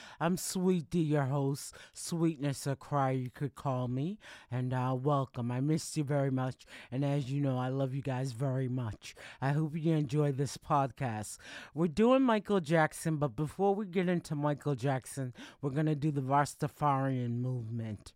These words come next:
Uh, this paper was written by my cousin Trent Korazinska. He goes to U mass Boston. He's in his senior year,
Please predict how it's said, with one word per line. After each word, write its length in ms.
Uh, 280
this 260
paper 420
was 300
written 280
by 180
my 160
cousin 420
Trent 420
Korazinska. 1040
He 140
goes 380
to 120
U 240
mass 320
Boston. 720
He's 240
in 160
his 140
senior 380
year, 580